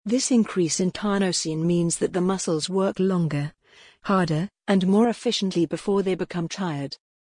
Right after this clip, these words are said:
This can help to improve athletic performance, and it can also help to improve lean muscle mass, as the harder the muscles can work in the gym, the more effective your workouts will become as a result.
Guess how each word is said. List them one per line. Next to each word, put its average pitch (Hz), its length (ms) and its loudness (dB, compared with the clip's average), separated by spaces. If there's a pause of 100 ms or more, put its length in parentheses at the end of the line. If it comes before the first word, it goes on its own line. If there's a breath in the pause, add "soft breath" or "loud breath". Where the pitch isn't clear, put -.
This 220 220 2
can 240 160 0
help 202 260 0
to 185 120 -2
improve 202 440 2
athletic 208 520 0
performance, 180 720 -4
and 170 100 -2
it 185 120 -2
can 190 160 2
also 240 300 2
help 185 300 -4
to 175 120 -4
improve 170 420 0
lean 180 300 0
muscle 170 300 -2
mass, 160 520 -2 (420 soft breath)
as 190 140 -2
the 196 120 0
harder 202 300 2
the 190 120 2
muscles 196 440 2
can 170 220 -2
work 165 260 -2
in 170 120 0
the 170 80 0
gym, 151 400 -2 (520 soft breath)
the 220 80 2
more 226 260 4
effective 185 520 0
your 170 180 2
workouts 156 680 -2
will 165 80 -4
become 180 340 -4
as 170 120 -2
a 175 60 0
result. 170 500 -4